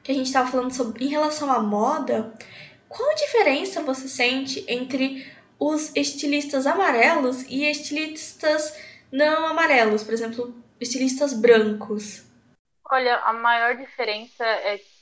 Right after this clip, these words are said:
Speaker 2: eu acho que eles são colocados na, tudo na mesma caixa,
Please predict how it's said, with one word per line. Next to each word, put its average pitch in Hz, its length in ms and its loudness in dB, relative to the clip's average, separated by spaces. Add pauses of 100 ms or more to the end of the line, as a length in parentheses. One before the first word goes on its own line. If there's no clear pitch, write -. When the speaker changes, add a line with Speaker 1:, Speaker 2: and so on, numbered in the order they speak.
(120)
Speaker 2:
eu 214 160 0
acho 196 180 -2
que - 80 -14
eles 208 140 -14
são 214 500 -14 (360)
colocados 208 760 -2
na, 196 280 -16
tudo 254 220 -10
na 277 100 -8
mesma 254 340 -14
caixa, - 460 -2